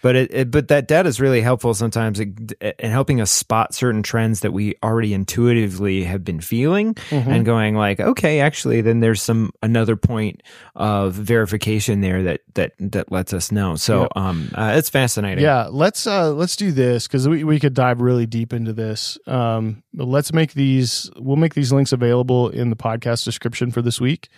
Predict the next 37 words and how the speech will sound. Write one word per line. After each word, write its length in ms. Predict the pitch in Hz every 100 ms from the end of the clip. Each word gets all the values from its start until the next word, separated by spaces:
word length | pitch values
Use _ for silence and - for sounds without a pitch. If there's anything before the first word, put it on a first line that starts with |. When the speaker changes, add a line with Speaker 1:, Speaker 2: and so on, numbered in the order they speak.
| - - -
Speaker 1:
Yeah. 160 | 185 143
Speaker 2:
Um, 500 | 120 113 113 110 -
and, 460 | - 127 120 117 117
uh, 200 | 117 113
you 220 | 113 127
can 160 | 131 123
dive 240 | 123 117
into 180 | 120 117
those, 460 | 120 117 - - -
those 640 | 151 - 135 120 123 120 120
links 420 | 120 120 - - -
yourself 640 | 120 104 123 120 123 -
and, 200 | 110 107
and, 420 | 82 120 113 113
and 240 | 123 110 -
check 220 | 127 117
out 120 | 110
that 160 | 101 120
data. 320 | 117 117 120
And 140 | 139
that 100 | 139
article 380 | 143 147 - 143
that 100 | 135
Paul 220 | 135 135
is 100 | 123
referencing 540 | 127 - 127 131 123 120 - - - - -
is 160 | 139
also 220 | 151 135
very 220 | 131 123 113
fascinating. 800 | 117 117 120 120 120 120 120 -
Um, 440 | 131 117 107 107 - _ _ _ -
and, 400 | 135 127 120 120
uh, 340 | 113 110 110 107 - 127
I, 80 | 127
I, 40 | 127 -
it's 220 | 143 127
given, 480 | - 143 131 127 117